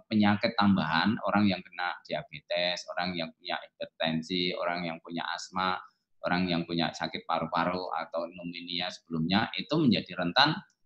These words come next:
eh, karena itu, eh, kalau andai kata orang terkena virus ini, kemudian,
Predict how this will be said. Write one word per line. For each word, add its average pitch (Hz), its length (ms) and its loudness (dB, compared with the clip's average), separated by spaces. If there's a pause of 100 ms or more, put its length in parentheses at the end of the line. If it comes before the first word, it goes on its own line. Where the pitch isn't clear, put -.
(220)
eh, 95 240 6
karena 95 320 4
itu, 110 240 0 (280)
eh, 101 400 4 (800)
kalau 98 240 4
andai 92 240 0
kata 90 320 0
orang 98 240 6
terkena 92 400 -2
virus 87 240 -8
ini, 95 160 2
kemudian, 90 480 0